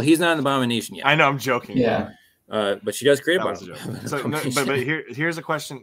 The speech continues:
Speaker 2: All right, answer me this real quick, just
Speaker 1: Yeah.
Speaker 2: because I did not quite pick up on this. The Reverend Mother thing, is that specific to the Fremen, or does the Bene Gesserit have, like, one all, all-powerful Reverend Mother?
Speaker 1: Yeah, so the Reverend Mother,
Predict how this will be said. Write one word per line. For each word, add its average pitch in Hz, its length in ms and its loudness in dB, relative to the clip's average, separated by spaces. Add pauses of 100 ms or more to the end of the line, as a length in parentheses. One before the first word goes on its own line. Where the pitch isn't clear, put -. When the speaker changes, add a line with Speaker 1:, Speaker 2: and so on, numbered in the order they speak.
Speaker 2:
All 117 80 -2
right, 110 160 -4
answer 147 260 -8
me 147 120 -6
this 117 220 -8
real 98 120 -6
quick, - 220 -14 (100)
just 120 160 -4
Speaker 1:
Yeah. 98 100 4
Speaker 2:
because 123 160 -4
I 107 140 -8
did 110 160 -8
not 117 260 -2
quite 113 320 -10
pick 110 160 -18
up 95 140 -16
on 87 100 -12
this. 82 220 -18 (1040)
The 113 120 -6
Reverend 156 380 4
Mother 139 260 -2
thing, 156 220 -10
is 120 100 -6
that 131 160 -6
specific - 760 -10
to 135 300 -8
the 117 360 -10 (200)
Fremen, 165 640 -8 (140)
or 123 440 -4 (120)
does 113 180 -8
the 113 80 -8
Bene 123 240 -4
Gesserit 113 320 -6
have, 107 140 -8
like, 101 140 -6
one 104 280 -6
all, 95 320 -6
all-powerful 101 680 -6
Reverend 82 340 -16
Mother? 71 260 -20
Speaker 1:
Yeah, 101 220 -4
so 113 340 0
the 107 120 0
Reverend 131 280 -2
Mother, 110 480 -2